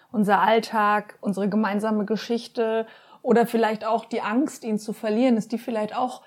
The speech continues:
größer als eigentlich die Liebe in ihn? Wenn man sich sagen kann, ich liebe diesen Menschen einfach, immer noch, dann wird es einen Weg geben. Und das müssen natürlich auch beide sagen. Man muss aber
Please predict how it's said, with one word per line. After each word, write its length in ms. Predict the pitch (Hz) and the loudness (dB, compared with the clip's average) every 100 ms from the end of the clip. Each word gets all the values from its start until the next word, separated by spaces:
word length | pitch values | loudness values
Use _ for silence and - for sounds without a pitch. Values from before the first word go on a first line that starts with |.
| _ - | _ 0
größer 760 | 226 233 226 240 240 220 202 | 2 8 8 8 4 -2 -2
als 240 | 196 196 - | -2 -4 -4
eigentlich 580 | 196 196 196 190 - | -4 -2 -4 -6 -8
die 140 | - 208 | 0 2
Liebe 360 | 196 208 185 202 | 4 4 2 0
in 260 | - 208 196 | 0 0 -2
ihn? 420 | 208 226 247 254 _ _ _ - | -2 0 0 -2 _ _ _ -8
Wenn 500 | 214 233 202 190 - - | -4 -2 -4 -6 -12 -6
man 360 | - 208 196 196 | -4 -2 -2 -2
sich 380 | 196 - - - | -4 -8 -12 -4
sagen 480 | 185 190 190 208 | 0 0 0 -2
kann, 460 | - 208 196 196 - _ - | -4 -6 -4 -6 -10 _ -14
ich 160 | - | -4
liebe 200 | 202 220 | 0 2
diesen 280 | 208 190 202 | 2 0 -2
Menschen 460 | 196 214 214 247 247 | -2 -4 -6 -4 -4
einfach, 600 | - 233 247 277 277 _ - | -6 -8 -6 -10 -10 _ -4
immer 320 | 208 226 233 | -2 0 0
noch, 380 | 262 311 - _ - | -2 -4 -12 _ -2
dann 360 | 208 208 175 156 | 0 0 -4 -2
wird 360 | 190 202 220 | 2 2 2
es 160 | 247 233 | 0 2
einen 120 | 220 | 4
Weg 220 | 196 208 | 4 0
geben. 280 | 214 220 202 | 0 -2 -2
Und 140 | 175 175 | -4 -8
das 140 | - | -10
müssen 160 | 175 190 | -6 -4
natürlich 360 | 180 190 185 | -4 -4 -2
auch 100 | 170 | -2
beide 360 | - 180 208 233 | 2 4 4 4
sagen. 520 | 240 220 226 240 262 - _ - | 2 2 0 0 -2 -8 _ -4
Man 220 | 208 208 | 2 4
muss 120 | 240 | 4
aber 380 | 240 220 214 | 2 4 4